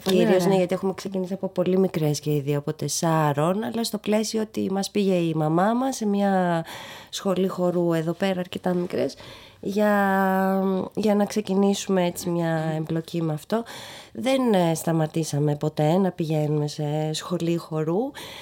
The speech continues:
Speaker 2: μέχρι που φτάσαμε ουσιαστικά στο Λύκειο. Ήρθαμε κάποια στιγμή εκεί μεταξύ... ε, γυμνασίου, Λυκείου αντιμέτωπες με το τ-, τι θα κάνουμε.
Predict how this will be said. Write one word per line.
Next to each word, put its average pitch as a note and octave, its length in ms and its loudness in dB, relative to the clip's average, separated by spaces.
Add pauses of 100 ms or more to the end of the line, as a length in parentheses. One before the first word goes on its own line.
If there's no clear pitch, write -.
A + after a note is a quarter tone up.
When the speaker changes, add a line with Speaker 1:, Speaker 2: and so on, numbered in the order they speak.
(140)
Speaker 2:
μέχρι C4+ 320 -4
που - 100 -8
φτάσαμε A3+ 600 0
ουσιαστικά F3+ 880 0
στο D#3+ 760 -2
Λύκειο. E3 640 -4 (160)
Ήρθαμε G#3 320 -2
κάποια F#3+ 260 0
στιγμή F3 640 2
εκεί D#3 200 -4
μεταξύ... E3 920 -2 (720)
ε, D#3+ 240 0
γυμνασίου, E3 760 2
Λυκείου E3 360 -2
αντιμέτωπες D#3+ 680 0
με D3 120 -4
το C#3+ 340 -2
τ-, - 460 -16
τι F3+ 280 2
θα D3 320 -6
κάνουμε. C#3+ 560 -2